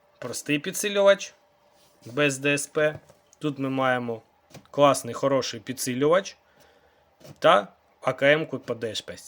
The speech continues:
Так що, люди,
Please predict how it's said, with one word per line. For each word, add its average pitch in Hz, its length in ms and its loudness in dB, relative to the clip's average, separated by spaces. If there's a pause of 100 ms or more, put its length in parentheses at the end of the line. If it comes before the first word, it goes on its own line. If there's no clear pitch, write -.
(920)
Так 165 180 4
що, 156 600 2 (2250)
люди, 147 420 2